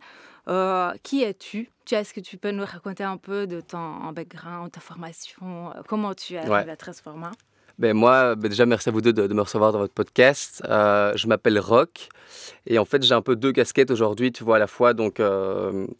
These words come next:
Speaker 2: la première, c'est celle de vidéaste avec Created for You, où en fait, on fait principalement, euh, des vidéos de mariage, corporate, d'entreprise, et cetera.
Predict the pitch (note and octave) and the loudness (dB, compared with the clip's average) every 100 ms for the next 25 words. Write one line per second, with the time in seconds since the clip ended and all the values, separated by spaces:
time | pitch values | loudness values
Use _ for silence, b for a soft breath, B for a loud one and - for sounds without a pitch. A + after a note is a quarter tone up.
0 | _ _ _ _ _ - A2 - A#2 A#2+ | _ _ _ _ _ -6 -2 2 4 4
1 | A2+ A#2 G#2 G2+ G2+ G#2+ A#2+ A#2+ G2+ - | 2 -2 -2 -2 4 6 4 2 -2 -2
2 | G#2+ G#2+ - G2+ G#2 C3+ b b b b | -2 -2 0 0 0 -2 b b b b
3 | b - A2 F#2+ B2+ A#2 G2 - B2+ A2 | b -2 0 4 2 2 -2 4 6 4
4 | A2+ G#2 A#2 G#2+ A2+ A#2 A2+ G2 G2 - | -2 -2 2 2 4 2 2 0 -2 -4
5 | G2 G2 G#2 A2 G#2+ G#2+ G2+ A2 A2+ A#2 | -6 -4 0 0 2 0 2 2 4 2
6 | G#2+ G2 G2+ - G#2 A2+ G2+ G2+ G2+ - | -2 -6 -8 -4 0 0 0 -4 -6 -6
7 | A2+ G#2 - G2 G2 A2+ | -6 -6 -8 -4 2 2